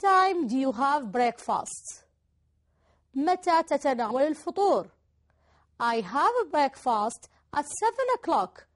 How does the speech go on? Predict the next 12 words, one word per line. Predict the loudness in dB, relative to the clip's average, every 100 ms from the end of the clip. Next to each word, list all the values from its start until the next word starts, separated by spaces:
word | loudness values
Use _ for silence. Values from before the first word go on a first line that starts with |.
| _ _ _ -6
أنا | -4 -2 -2
أتناول | -4 -4 -2 0 0 2 0
الفطور | -2 -6 -2 0 2 0 -4
الساعة | -10 -10 -8 -4 -4
السابعة. | -6 0 2 4 2 -2 -6 -14 _ _ _ _ _ _ _ _ _ _ _ _
What | -4 0 0 0
time | 0 2 2 0
do | 0
you | -2
go | 2 2 2
to | -2
school? | -12 -6 0 0 0